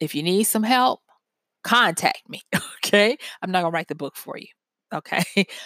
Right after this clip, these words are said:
I do one-on-ones, and I also have trainings, but, you know, anyway. When you have an obstacle, whether it be a belief, whether it be something that you don't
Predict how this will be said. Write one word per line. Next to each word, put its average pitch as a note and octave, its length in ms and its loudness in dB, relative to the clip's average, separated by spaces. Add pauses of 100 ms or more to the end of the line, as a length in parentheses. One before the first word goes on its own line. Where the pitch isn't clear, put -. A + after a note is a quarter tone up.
(300)
I D#3 280 0
do D#3 380 0
one-on-ones, B3+ 1000 -2
and E3 440 -2
I C#3+ 160 0
also F3 300 0
have E3+ 340 2
trainings, F#3 640 0
but, C#3 260 0
you F#3 120 4
know, - 200 -2
anyway. F3 420 -4 (1500)
When C4+ 340 6 (120)
you A#3 280 2
have F#3+ 380 0
an - 100 2 (100)
obstacle, - 680 -2 (300)
whether G3 360 6
it G3+ 140 4
be F3+ 160 0
a E3 60 0
belief, E3 840 -2
whether G3+ 360 4
it F3 200 0
be F#3+ 180 0
something G#3 420 2
that F3+ 220 0
you A3+ 160 -6
don't A3+ 260 0